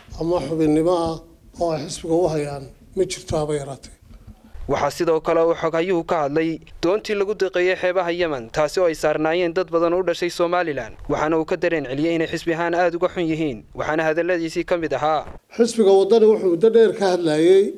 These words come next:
Speaker 1: dhibta uu keeni doono saldhigga military ee dowladda, ee, Somaliland ay leedahay, waxaanu la gelaynaa Imaaraadka. Waxaa dhacday maalin dhaweyto doon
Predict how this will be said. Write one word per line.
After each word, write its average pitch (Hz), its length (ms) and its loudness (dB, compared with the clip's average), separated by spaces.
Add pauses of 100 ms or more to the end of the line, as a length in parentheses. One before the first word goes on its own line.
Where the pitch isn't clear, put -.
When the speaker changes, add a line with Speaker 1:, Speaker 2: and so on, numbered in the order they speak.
(320)
Speaker 1:
dhibta 214 280 0
uu 165 140 4
keeni 190 320 4
doono 170 320 0
saldhigga 160 500 -4 (680)
military 160 520 -2 (1080)
ee 185 140 -2
dowladda, 170 560 4 (680)
ee, 156 220 -6
Somaliland 160 840 0 (680)
ay 175 140 -2
leedahay, 175 500 2 (240)
waxaanu 165 320 -4
la 185 80 2
gelaynaa 160 460 0
Imaaraadka. 147 480 -6 (1500)
Waxaa 208 220 2
dhacday 180 380 6
maalin 190 300 4
dhaweyto 160 460 2 (400)
doon 196 280 6